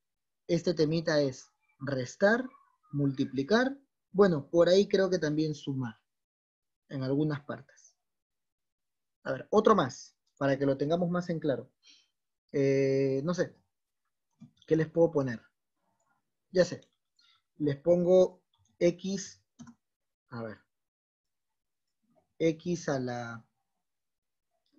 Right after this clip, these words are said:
cuatro menos cinco a la cuatro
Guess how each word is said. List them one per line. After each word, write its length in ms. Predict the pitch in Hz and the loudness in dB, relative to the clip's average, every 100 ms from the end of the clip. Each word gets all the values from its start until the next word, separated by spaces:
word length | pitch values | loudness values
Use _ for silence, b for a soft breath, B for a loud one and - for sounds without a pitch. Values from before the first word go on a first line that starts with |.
| _ _ _ | _ _ _
cuatro 520 | 208 214 214 247 - _ - - _ _ _ | 2 2 2 0 -6 _ -20 -20 _ _ _
menos 600 | 196 226 208 240 - _ _ _ _ _ _ | 2 4 2 -2 -12 _ _ _ _ _ _
cinco 680 | _ - 202 180 175 175 175 - | _ -10 -6 -4 -2 -2 -2 -4
a 80 | |
la 140 | 147 131 | -4 -2
cuatro 440 | - 170 175 220 | -2 -2 -2 -10